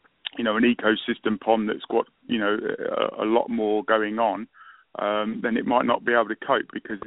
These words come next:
you know, the bacteria infections and stuff that, you know, the, the fish's immune system isn't built up, and it's, and it's, it's really, it's really quite tough to educate the customers because, you know, it's, it's such a broad rule of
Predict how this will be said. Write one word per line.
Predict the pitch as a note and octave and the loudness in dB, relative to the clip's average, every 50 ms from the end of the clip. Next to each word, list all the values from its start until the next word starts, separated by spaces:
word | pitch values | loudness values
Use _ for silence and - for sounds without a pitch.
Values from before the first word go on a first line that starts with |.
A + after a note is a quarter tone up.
| - - | -12 -10
you | A#2 | -8
know, | A2 G#2 G#2 | -6 -4 -4
the | G#2+ A2 - - G#2+ F#2+ - | -4 -4 -6 -8 -8 -6 -4
bacteria | - - - - - B2+ C3 C3 A#2 G#2+ G2+ | -4 -4 -4 -2 0 2 4 4 4 2 0
infections | G2 - - - - - - - G2+ F#2+ F#2 | -4 -4 -6 -6 -6 -6 -10 -10 -10 -10 -8
and | G2+ G#2 G#2 - - | -10 -10 -10 -10 -4
stuff | - G#2+ G2 - - | -4 -4 -4 -2 -2
that, | A2 A2 - - - - _ - | -2 -2 -2 -2 -20 -20 _ -6
you | - A2+ | -2 0
know, | A2 G#2 | 0 2
the, | G#2 A2 A#2 - | 2 2 0 2
the | A#2 A2+ - - | -2 -4 -2 0
fish's | C#3+ B2 - - G2+ G2+ | 0 0 0 -2 -4 -4
immune | G#2+ A2 A2+ A#2 B2 A#2+ - - | -2 0 2 4 4 2 0 -2
system | A2+ G2 - - G#2+ A2+ | -8 -8 -6 -2 0 0
isn't | A2+ F#2+ G#2 A#2 - - | 0 0 -2 -2 0 2
built | A#2+ A2+ A2 G#2 - - | 2 2 2 2 2 2
up, | A#2 G#2 - - - | 2 2 2 0 -8
and | - - G#2+ | -8 -6 -6
it's, | - - - | -6 -8 -8
and | - - - - - - | -6 -6 -6 -6 -4 -2
it's, | A#2+ B2 - - - A2 | -2 -2 -2 -2 -6 -6
it's | G#2+ - - - - | -4 -4 -4 -2 0
really, | C#3+ D3 B2+ A2 G2 _ _ - - - - - _ - - | 2 2 2 2 0 _ _ -20 -20 -20 -20 -20 _ -10 -10
it's | - - - | -10 -4 2
really | D3 D3 B2+ A#2+ A2 | 2 2 2 2 -2
quite | - - B2 B2+ - - - - | -4 -2 0 0 0 0 -4 -4
tough | B2+ A#2 - _ _ - | -4 -4 -4 _ _ -4
to | A2+ G#2+ - _ - - _ _ _ - | -4 -4 -4 _ -20 -20 _ _ _ -2
educate | - B2+ A#2 - A2 - A#2 A2 - - | 0 0 0 -2 -8 -2 0 0 0 0
the | - - | -4 -6
customers | A2 A2 - - - G#2 G2+ F2+ - | -6 -6 -6 -10 -16 -16 -16 -14 -14
because, | G2+ - - A#2 A2+ G#2+ F#2 - - - _ | -14 -8 -2 -2 -2 -2 -2 -8 -20 -20 _
you | - A2 | -10 -8
know, | G2+ G2+ G#2 - | -6 -4 -6 -6
it's, | - - - | -8 -10 -12
it's | G2+ - - - - | -12 -12 -12 -4 -2
such | - - - - G#2+ | -2 -2 -2 -4 -6
a | F#2 | -6
broad | - G2+ A2 A2 G#2+ G2+ G2+ G2 F#2 G2+ | -4 -2 0 0 2 2 0 -2 0 2
rule | A2+ A#2 A2+ G#2+ G#2 | 2 2 4 2 0
of | F#2+ | -2